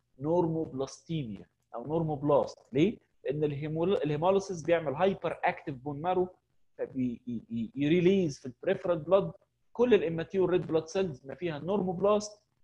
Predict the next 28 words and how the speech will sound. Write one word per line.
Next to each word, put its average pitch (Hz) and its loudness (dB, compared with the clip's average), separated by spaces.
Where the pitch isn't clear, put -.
وسام 175 0
اماتيور 160 0
او 135 -2
سام 175 -4
انكريز 165 0
في - -8
الايه؟ 139 -4
في - -14
الوايت 151 6
بلاد 139 0
سيل 156 -4
مينلي 139 -2
نيوتروفيليا 131 -2
اللي 135 -8
احنا 139 -6
بنقول 135 -4
عليه 151 -2
اريتيشن. 135 -2
الهيموليسيس 156 0
من 117 -2
الكوزز 139 2
اوف - -14
ايه؟ 139 -2
اوف 123 -4
ليكو 151 2
اريثروبلاستيك 127 0
رياكشن. 110 2
تمام؟ 147 -6